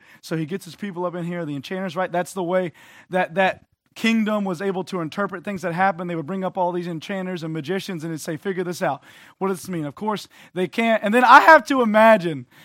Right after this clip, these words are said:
when we read verse ten, I love this 'cause women, they, when they show up on the scene, it's so funny. Let's read it. I'll just read it again. "The queen, who's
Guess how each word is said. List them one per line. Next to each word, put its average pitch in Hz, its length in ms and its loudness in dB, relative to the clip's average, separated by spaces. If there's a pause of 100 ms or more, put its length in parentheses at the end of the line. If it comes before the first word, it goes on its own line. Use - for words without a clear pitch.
(240)
when 196 160 -2
we 220 100 0
read 220 320 -2
verse 202 240 -4
ten, 208 220 -2
I 214 60 4
love 202 280 2
this 165 220 -6
'cause 160 160 -8
women, 190 420 -6
they, 175 160 -2
when 180 200 -6
they 185 60 -4
show 214 200 -6
up 190 80 -8
on 190 80 -4
the 180 60 -6
scene, 208 220 -10
it's 190 120 -10
so 185 180 -6
funny. 156 280 -6
Let's 175 200 -8
read 208 220 -6
it. 143 100 -8
I'll 175 120 0
just 165 100 -12
read 202 160 -6
it 170 40 -4
again. 156 200 -8
"The 147 80 -8
queen, 269 540 -2 (680)
who's 233 320 0